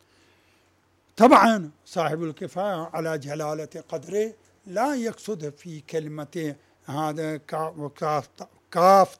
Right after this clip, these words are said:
طابة إنها أسماء، بل يقصد بذلك نفس الأصوات كا، تا، با،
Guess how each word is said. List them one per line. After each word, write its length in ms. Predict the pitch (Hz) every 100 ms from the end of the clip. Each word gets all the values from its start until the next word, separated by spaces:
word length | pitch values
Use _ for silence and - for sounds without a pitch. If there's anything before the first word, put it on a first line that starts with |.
| -
طابة 460 | 180 165 143 127 123
إنها 460 | 147 135 165 190
أسماء، 540 | 185 - 202 269 196 143 - _ _ _ -
بل 180 | 156
يقصد 540 | 151 180 202 - 220 156
بذلك 800 | 156 175 208 208 - 233 190 180 _ _ 208
نفس 240 | 254 - -
الأصوات 720 | 202 190 170 - 156 175 151 - _ _ _ _
كا، 400 | - 180 175 143 113 _ _ _
تا، 400 | 175 196 190 190 - _ _
با، 340 | 156 139 151